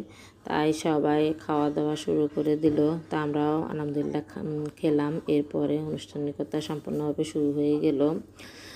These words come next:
তো সবাই এক এক করে উঠতেছে, ওর খালা, মা সবাই উঠে, খালু ওকে কেক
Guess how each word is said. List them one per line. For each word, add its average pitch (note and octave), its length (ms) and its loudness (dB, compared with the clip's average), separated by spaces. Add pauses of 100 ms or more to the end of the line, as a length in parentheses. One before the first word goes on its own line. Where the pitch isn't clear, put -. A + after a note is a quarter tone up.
(140)
তো - 80 -2
সবাই D#3+ 400 4
এক E3 260 2
এক D#3+ 180 0
করে D#3 200 4
উঠতেছে, D#3 760 2
ওর D3+ 260 2
খালা, D3 520 -2
মা D3+ 420 -4
সবাই D3 400 2
উঠে, D3 420 2 (480)
খালু D3+ 500 6
ওকে D3 280 0
কেক D3 220 -2